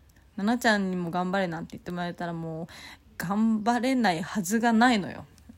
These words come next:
<laughs> そう、だから、あのー、ますますね、楽しみになりました、明日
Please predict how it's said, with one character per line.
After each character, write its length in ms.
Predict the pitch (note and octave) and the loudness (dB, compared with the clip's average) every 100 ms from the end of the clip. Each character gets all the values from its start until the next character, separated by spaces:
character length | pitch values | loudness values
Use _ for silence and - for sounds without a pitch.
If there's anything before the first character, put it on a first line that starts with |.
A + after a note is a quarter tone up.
| - - - - - A#3 A#3+ A3+ | 4 6 8 6 2 2 0 -2
<laughs> 1160 | A3 C4 - - - - - - _ - - - | -4 -8 -12 -14 -18 -20 -20 -20 _ -20 -20 -8
そ 280 | - F3+ | -4 -2
う、 20 | E3 | -2
だ 100 | F#3 | -2
か 120 | F#3 | -2
ら、 160 | E3+ - - - A#3 G#3 - | -2 -6 -16 -14 -12 -10 -4
あ 140 | G3 | 0
の 580 | F#3+ F3+ F3+ F3 E3+ - | 0 0 -2 -2 -4 -6
ー、 40 | - - - - - _ - | -16 -20 -20 -20 -20 _ -4
ま 60 | A3 | 0
す 100 | - | 2
ま 140 | A3 | 2
す 100 | - | 2
ね、 220 | F#3+ F#3 - | -4 -6 -4
楽 220 | A3 A3 | 2 4
し 100 | G#3 | 4
み 100 | A3 | 2
に 40 | E3+ | 0
な 80 | |
り 60 | E3 | -2
ま 160 | E3+ F3+ | -4 -6
し 40 | |
た、 60 | - | -6
明 80 | |
日 80 | G3 | -6